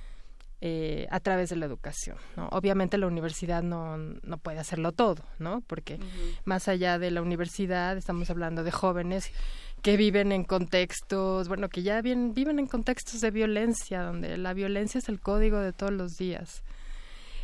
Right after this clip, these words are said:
Speaker 1: Pero entonces yo creo que lo que sí puede, pueden hacer las universidades es tomárselo en serio, ¿no? O sea, asumir una responsabilidad,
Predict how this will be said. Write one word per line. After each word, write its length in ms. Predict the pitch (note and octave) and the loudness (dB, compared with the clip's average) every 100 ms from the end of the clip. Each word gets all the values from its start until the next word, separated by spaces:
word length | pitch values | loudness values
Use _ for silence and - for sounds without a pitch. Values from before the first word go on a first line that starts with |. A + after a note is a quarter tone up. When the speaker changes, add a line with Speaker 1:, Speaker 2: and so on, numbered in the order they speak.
| - | 2
Speaker 1:
Pero 160 | A#3 | 4
entonces 380 | A#3 C4+ C4 C4+ | 8 10 12 10
yo 120 | C4 | 8
creo 260 | C4+ C#4 C#4 | 8 6 6
que 200 | - C#4+ | 6 6
lo 140 | C4 | 6
que 140 | B3+ A#3 | 6 2
sí 260 | - B3+ | 4 4
puede, 260 | B3 C4+ C4 | 6 6 6
pueden 300 | - B3 B3+ | 4 4 6
hacer 180 | B3 A#3+ | 4 4
las 160 | A#3 A#3 | 4 4
universidades 800 | A3+ A3 G#3 G#3+ G#3+ A3 A3+ - | 6 4 2 0 2 2 2 2
es 120 | A3+ | 0
tomárselo 520 | B3+ A#3 A#3 A#3 A3 | 2 4 2 0 0
en 80 | G#3 | 0
serio, 440 | - A3 - E3 - - - | -2 -4 -4 -8 -10 -12 -6
¿no? 340 | F3 F#3+ G3+ | -4 -2 -4
O 60 | F#3 | -6
sea, 180 | - | -6
asumir 400 | F3+ - F#3+ G3 G3+ | -6 -4 -2 0 0
una 200 | G3+ G3 | -2 -2
responsabilidad, 1160 | G3 - F#3 - F3+ F3+ F3+ F3 F3 F3+ F#3+ | -4 -6 -6 -6 -4 -4 -2 -2 -2 -2 -4